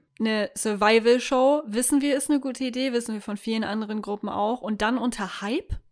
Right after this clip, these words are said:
und Big Hit Entertainment? I'm sorry. So, ich mein, der Hype, das ist halt so, ne? Das ist halt crazy. Und deshalb war die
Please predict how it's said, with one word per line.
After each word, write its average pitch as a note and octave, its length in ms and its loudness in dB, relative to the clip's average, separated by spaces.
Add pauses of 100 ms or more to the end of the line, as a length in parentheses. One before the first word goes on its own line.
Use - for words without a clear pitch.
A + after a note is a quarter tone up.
(100)
und G#3+ 220 -2
Big A#3 160 -2
Hit D#4+ 200 -4
Entertainment? E4+ 760 -2
I'm G#3 140 -4
sorry. G3 440 -4 (140)
So, F#3+ 380 -10
ich G3+ 100 -10
mein, G3+ 220 -4
der G#3+ 180 -4
Hype, G#3 240 -4 (440)
das - 80 -16
ist F#3 180 -12
halt G3 300 -8
so, F3+ 360 -10 (140)
ne? C4+ 220 -2 (540)
Das G3+ 120 -4
ist - 60 -10
halt G3+ 140 -4
crazy. G#3 580 -4 (100)
Und G3+ 240 -6
deshalb G3+ 340 -2
war G3+ 260 4
die G#3+ 300 -6